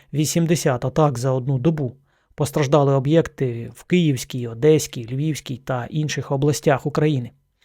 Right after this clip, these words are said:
Кремль намагається буквально, в буквальному смислі, заморозити українців взимку, створюючи тиск на уряд і населення. Кремль сподівається посіяти хаос і втомити людей.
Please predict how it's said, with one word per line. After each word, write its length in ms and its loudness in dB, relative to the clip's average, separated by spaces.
Кремль 260 6
намагається 540 4
буквально, 580 2
в 60 -10
буквальному 640 2
смислі, 580 -2
заморозити 720 4
українців 560 -2
взимку, 440 2
створюючи 520 2
тиск 320 -2
на 100 0
уряд 360 2
і 100 -2
населення. 540 -2
Кремль 320 6
сподівається 680 4
посіяти 720 -2
хаос 520 4
і 280 -2
втомити 480 2
людей. 340 -4